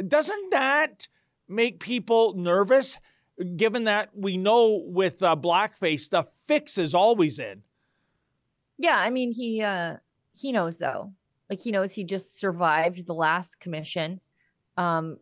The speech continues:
Speaker 2: even though literally every police force involved said we didn't need the, uh, Emergencies Act to deal with the protest, the completely peaceful protest in Ottawa. Um, he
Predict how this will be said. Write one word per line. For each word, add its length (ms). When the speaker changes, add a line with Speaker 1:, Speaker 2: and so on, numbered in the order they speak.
Speaker 2:
even 220
though 420
literally 500
every 240
police 340
force 280
involved 360
said 260
we 80
didn't 240
need 260
the, 360
uh, 180
Emergencies 640
Act 280
to 80
deal 280
with 120
the 80
protest, 800
the 80
completely 540
peaceful 380
protest 500
in 100
Ottawa. 480
Um, 400
he 520